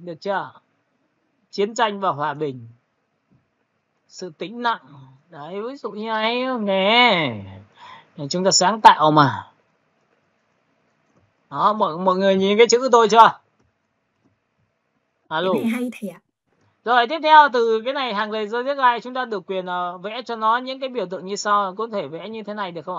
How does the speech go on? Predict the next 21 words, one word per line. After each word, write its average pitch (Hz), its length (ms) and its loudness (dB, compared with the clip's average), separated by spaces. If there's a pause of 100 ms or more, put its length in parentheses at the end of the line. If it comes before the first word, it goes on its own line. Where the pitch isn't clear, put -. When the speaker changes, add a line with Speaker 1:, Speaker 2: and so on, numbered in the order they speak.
Speaker 1:
ạ? 160 80 -12 (460)
Ok, 175 140 -12 (180)
chúng 214 120 -12
ta 214 120 -4
vẽ 185 260 -8
thành 160 340 -12
những 180 200 -14
cái 220 100 -6
biểu 185 160 -6
tượng 151 200 -10
giống 156 260 -6
như 214 140 -6
giấy 185 260 0
như 233 100 -6
này 208 160 -2
được 165 140 -8
không 175 160 -6
ạ 139 80 -10
các 165 60 -6
bạn? 160 520 -8 (1600)
Ok. 147 180 -8